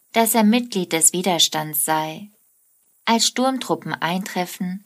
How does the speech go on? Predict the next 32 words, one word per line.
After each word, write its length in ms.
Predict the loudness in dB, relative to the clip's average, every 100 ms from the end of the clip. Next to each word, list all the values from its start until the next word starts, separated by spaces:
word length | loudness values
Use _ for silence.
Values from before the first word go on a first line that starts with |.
| 0
erbeuten 580 | 2 4 2 2 2 4
Rey 240 | 4 0
und 180 | -4 -8
Finn 260 | -4 -4 -2
auf 180 | -4 -4
einem 240 | -6 -2
Schrottplatz 640 | -2 -2 -4 -2 -4 -2
den 240 | 0 4 4
Millennium 640 | 2 -2 -2 -2 -6 -8
Falken 600 | -4 -4 -4 -10 -14 -4
und 180 | 0 0
fliehen 400 | 0 0 2 2
zusammen 560 | 0 0 2 2 0 -6
mit 180 | -8 -8
B 140 | -8
B 220 | -8 -6
eight 240 | -4 -4 -4
von 240 | 0 2
Jakku. 640 | 4 2 -2 -8 -8 -8 -16 _ _ _ _ _ _ _ _ _
Im 220 | 2 4 6
Weltraum 480 | 4 2 -2 0
wird 160 | 0 0
der 140 | -2
Falke 420 | 0 0 0 -2 -6
von 220 | -4 -2
einem 260 | -2 -4
Fangstrahl 800 | -6 -6 -4 -4 -2 0 0 -2 -2
an 180 | 0 4
Bord 260 | 4 4
eines 360 | 0 -4 -2 -2
Frachters 560 | 0 -4 0 -2 -2 -6
geholt. 640 | -8 -6 -6 -8 -10